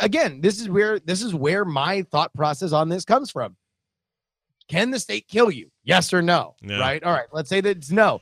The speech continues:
Speaker 1: Can the state, uh, beat you up? And then the question is, well, who's the best person to beat you up? Like, should you be the one to beat him up? What if you lose? <laughs> Like,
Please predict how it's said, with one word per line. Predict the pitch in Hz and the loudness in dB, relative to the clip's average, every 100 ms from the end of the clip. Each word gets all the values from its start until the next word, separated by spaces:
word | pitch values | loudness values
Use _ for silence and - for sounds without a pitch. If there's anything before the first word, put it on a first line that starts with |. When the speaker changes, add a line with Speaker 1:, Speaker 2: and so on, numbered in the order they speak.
| _ _ _ | _ _ _
Speaker 1:
Can | 160 233 254 | 0 2 2
the | 208 | -2
state, | - 220 233 | 0 -2 0
uh, | 180 165 165 135 | 0 0 -4 -8
beat | 185 208 - | -6 -4 -2
you | 196 196 | 2 4
up? | 156 - _ _ _ _ - | 4 0 _ _ _ _ -6
And | 165 160 | -4 0
then | 262 269 | 0 0
the | 226 | -2
question | 185 180 175 170 | 2 0 2 0
is, | 156 170 - _ - | 0 -2 -6 _ 0
well, | 247 | 2
who's | 208 381 302 | 4 4 4
the | 285 | 2
best | 277 311 - | 2 0 2
person | 302 233 262 | 2 2 0
to | 240 | -2
beat | 180 254 240 | 0 -2 -2
you | 233 233 | 0 4
up? | 233 127 | 4 2
Like, | 147 139 | -6 -2
should | 208 175 | 0 -2
you | 127 147 233 | -4 -8 -6
be | 269 269 | -4 2
the | 254 | 2
one | 262 269 | 2 0
to | 254 | -2
beat | 202 247 | -2 0
him | 254 240 | 2 4
up? | 277 - _ _ - | 4 2 _ _ -2
What | 247 | 0
if | 339 | 2
you | 320 302 | 2 2
lose? | 254 311 392 302 156 - 143 - | 2 4 6 4 0 -6 -6 -4
<laughs> | - | 0
Like, | 277 | 0